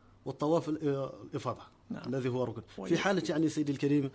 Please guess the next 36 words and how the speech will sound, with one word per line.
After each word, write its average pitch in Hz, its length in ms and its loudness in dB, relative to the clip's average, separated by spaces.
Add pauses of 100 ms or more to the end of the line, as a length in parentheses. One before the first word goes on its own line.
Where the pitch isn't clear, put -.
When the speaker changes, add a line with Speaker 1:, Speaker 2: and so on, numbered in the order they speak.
(300)
Speaker 1:
الإنسان 156 280 4
كان 151 220 4
يعني 139 300 2
أصلع - 240 -2 (920)
ما 113 100 -6
عندوش 120 300 -2
شعر، 98 320 -8 (760)
Speaker 2:
ولو 190 220 2
Speaker 1:
هذا 131 120 -2
Speaker 2:
كان 165 180 0
أصلع - 480 -6
يأخذ - 300 -6
Speaker 1:
نعم. 175 100 -2
Speaker 2:
الموسى 151 640 -2 (320)
أو 180 220 -8
يعني 143 300 -10
نقول 135 220 -8
الآن 147 360 -8
الموس 147 420 -4
العادي 156 380 -4 (140)
Speaker 1:
نعم. 98 120 -8 (300)
Speaker 2:
ويمره 165 680 4
على 151 240 2
رأسه 160 380 -2
إن 156 60 2
كانت 143 360 -2
هناك 139 220 -4
شعيرات 143 560 -4
يسيرة 156 360 -6
وكذا 175 260 -4
ينزعها 147 420 -4 (460)
مهما 160 320 -2
كان - 220 -12
ولو 214 180 0
كان 175 160 -6
أصلع، - 320 -10